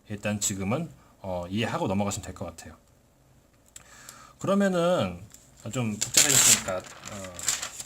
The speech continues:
자, 다시 한번 그려볼게요.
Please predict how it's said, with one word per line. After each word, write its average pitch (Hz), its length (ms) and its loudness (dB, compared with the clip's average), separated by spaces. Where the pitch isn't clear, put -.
자, 85 280 -10
다시 127 200 -4
한번 147 100 -4
그려볼게요. 110 640 -4